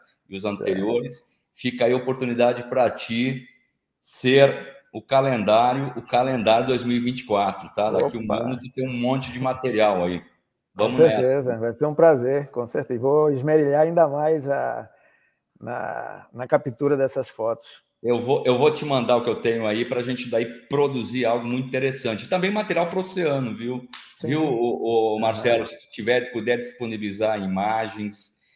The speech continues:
Speaker 1: tu se puder, e se utilizar da Associação Brasileira de Cenografia e das nossas redes sociais pra divulgar a tua viagem, certo?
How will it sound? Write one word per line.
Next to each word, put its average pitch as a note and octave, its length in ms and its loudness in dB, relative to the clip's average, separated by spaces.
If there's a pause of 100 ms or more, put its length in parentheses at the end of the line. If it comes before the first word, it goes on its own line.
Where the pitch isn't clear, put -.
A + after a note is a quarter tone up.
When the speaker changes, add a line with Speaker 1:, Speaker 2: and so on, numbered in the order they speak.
(160)
Speaker 1:
tu D3+ 140 -10
se D3+ 140 -4
puder, A2+ 560 2
e A2 200 0
se - 120 -8
utilizar A#2+ 520 -2
da A2+ 80 0
Associação G#2 420 -8
Brasileira G2+ 340 -4
de - 60 -16
Cenografia G2+ 640 -4 (460)
e G2+ 60 -8
das G2+ 260 2
nossas A2 380 0
redes G#2+ 240 -4
sociais G#2+ 420 0
pra G#2 120 -4
divulgar G#2 500 0
a - 40 -10
tua F#2+ 220 0
viagem, G2+ 520 0
certo? A#2+ 440 -2